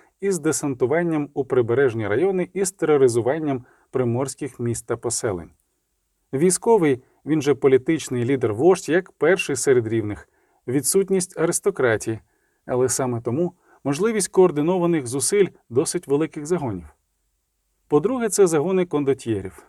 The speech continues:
що зароджуються у Ковірі, і скоро візьмуть участь у бойових діях. Професійні найманці, як відомо нам з нашої історії, створюють кістяк нової армії, що принципово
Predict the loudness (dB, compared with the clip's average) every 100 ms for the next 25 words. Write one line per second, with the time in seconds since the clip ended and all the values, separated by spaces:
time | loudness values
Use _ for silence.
0 | _ _ -2 0 0 -2 0 2 2 2
1 | 2 4 2 2 0 -2 -2 -4 -14 _
2 | _ _ _ _ -8 -4 2 4 4 0
3 | 0 0 0 0 0 0 0 2 4 4
4 | 2 0 -4 -4 -6 -14 _ _ _ _
5 | _ _ _ _ -2 -2 0 -2 -2 -2
6 | -2 0 0 0 -2 -8 -10 _ _ _
7 | _ -10 -8 0 4 4 4 2 0 -2
8 | -8 -6 -4 -2 0 0 2 4 4 2
9 | -6 _ _ -8 -2 0 0 -2 _ -6
10 | -4 0 -2 -2 -2 4 4 4 -4 -4
11 | -8 -12 _ _ _ _ -4 -4 2 2
12 | 2 0 0 2 2 2